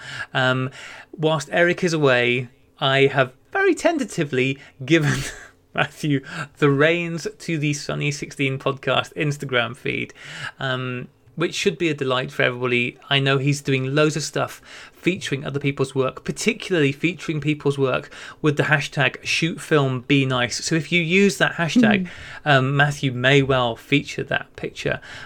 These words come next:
Speaker 1: Um, I've seen loads of stuff on there, um, and his great Photoshop work and all sorts of stuff. So, um,
Speaker 2: It's a very distinctive look. He knows his, his visual style, doesn't he?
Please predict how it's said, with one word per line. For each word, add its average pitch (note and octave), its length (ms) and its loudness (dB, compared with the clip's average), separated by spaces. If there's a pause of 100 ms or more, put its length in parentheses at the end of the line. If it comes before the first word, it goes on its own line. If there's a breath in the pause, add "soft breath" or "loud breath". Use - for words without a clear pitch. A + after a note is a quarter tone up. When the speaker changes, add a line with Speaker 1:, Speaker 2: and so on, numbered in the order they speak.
(140)
Speaker 1:
Um, A#2+ 360 0
I've C#3+ 120 -8
seen B2+ 220 -2
loads B2 220 4
of - 80 -6
stuff - 260 -8
on B2+ 200 -4
there, - 220 -8 (160)
um, B2 540 -2 (300)
and B2 260 -2
his B2+ 260 0
great B2+ 540 2 (600 loud breath)
Photoshop C#3+ 640 2
work B2+ 400 4
and C3+ 220 0
all E3 180 2
sorts - 300 -6
of - 80 -14
stuff. A#2 400 -12
So, B2 360 -2
um, B2 360 -4
Speaker 2:
It's A3+ 180 -2
a A#3 80 4
very G#3+ 280 2
distinctive G3 720 -4
look. - 420 -4
He A3 160 4
knows G#3 380 4
his, G3 340 -4
his F#3 260 0
visual F#3 400 4
style, D#3+ 400 -4
doesn't E3 260 -2
he? E3 280 -6